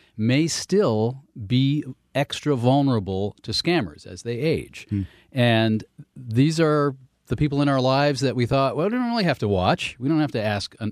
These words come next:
Speaker 1: questions about money. They really have it going on."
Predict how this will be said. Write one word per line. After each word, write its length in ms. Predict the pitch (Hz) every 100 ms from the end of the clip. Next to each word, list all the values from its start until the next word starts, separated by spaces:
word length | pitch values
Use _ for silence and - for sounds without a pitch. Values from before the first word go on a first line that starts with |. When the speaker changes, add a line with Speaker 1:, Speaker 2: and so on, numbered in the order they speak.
| - 98 95 156
Speaker 1:
questions 400 | - 110 - 104
about 220 | 98 95 92
money. 300 | 98 120 127
They 200 | 127 127
really 520 | 127 127 117 107 -
have 200 | 107 113
it 80 | 101
going 220 | 107 104
on." 300 | 151 120